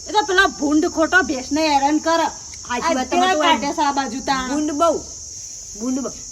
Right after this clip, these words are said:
Speaker 2: કલર બલર નહીં કરવાનો ઘરના.
Speaker 1: બાપ, કોઈ કલર કરાવો નહીં. અમે
Speaker 2: કેમ?
Speaker 1: એસી ના ખાયું અમે તો હમણાં જ.
Speaker 2: હમ.
Speaker 1: તાણ એસી ને વીસ હજાર ના જતા રહ્યા.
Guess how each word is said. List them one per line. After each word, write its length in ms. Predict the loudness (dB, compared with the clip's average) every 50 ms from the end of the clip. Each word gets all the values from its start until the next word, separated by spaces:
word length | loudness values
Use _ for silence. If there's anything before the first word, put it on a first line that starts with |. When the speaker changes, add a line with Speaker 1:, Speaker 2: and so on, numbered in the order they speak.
| -16 -16 -16 -8
Speaker 2:
કલર 280 | -6 -4 -4 -4 -4 -4
બલર 300 | -6 -6 -6 -6 -8 -8
નહીં 240 | -8 -8 -8 -6
કરવાનો 380 | -4 -2 0 0 0 -2 -4 -6
ઘરના. 380 | -4 -4 -4 -4 -2 -4 -6 -6
Speaker 1:
બાપ, 240 | -8 -8 -10 -10 -10 -12 -16 -16 -16 -16 -16 -16 -16 -16 -14
કોઈ 180 | -10 -10 -10 -8
કલર 300 | -6 -6 -4 -4 -6 -6
કરાવો 420 | -4 -4 -4 -2 0 0 0 0
નહીં. 280 | -2 -4 -6 -8 -10 -10 -6
અમે 140 | -4 -2 -2
Speaker 2:
કેમ? 100 | 0 -2
Speaker 1:
એસી 240 | -2 -2 0 0 4
ના 140 | 4 4 4
ખાયું 300 | 4 4 2 4 4 4
અમે 160 | 2 0 2
તો 100 | 4 4
હમણાં 440 | 4 4 2 0 2 4 4 4 2
જ. 40 | 0 -12 -14 -14 -16 -16 -16 -16 -14 -12
Speaker 2:
હમ. 320 | -12 -10 -10 -10 -10 -10 -6
Speaker 1:
તાણ 200 | -4 -2 -2 -2
એસી 300 | -2 -6 -8 -6 -6 -6
ને 60 | -6
વીસ 220 | -6 -8 -6 -6
હજાર 320 | -6 -6 -6 -8 -8 -6 -4
ના 120 | -4 -4
જતા 320 | -4 -6 -6 -4 -2 -2
રહ્યા. 160 | -2 -4 -6